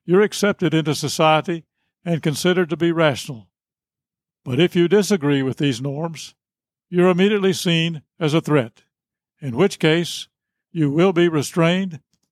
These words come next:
and restricted, whether physically, emotionally, psychologically, or economically.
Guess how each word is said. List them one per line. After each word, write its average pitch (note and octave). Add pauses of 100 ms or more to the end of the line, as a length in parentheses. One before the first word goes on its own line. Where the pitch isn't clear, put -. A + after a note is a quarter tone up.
and D3+
restricted, D3+ (460)
whether C#3+
physically, D#3
emotionally, E3 (360)
psychologically, D3 (260)
or E3+
economically. C#3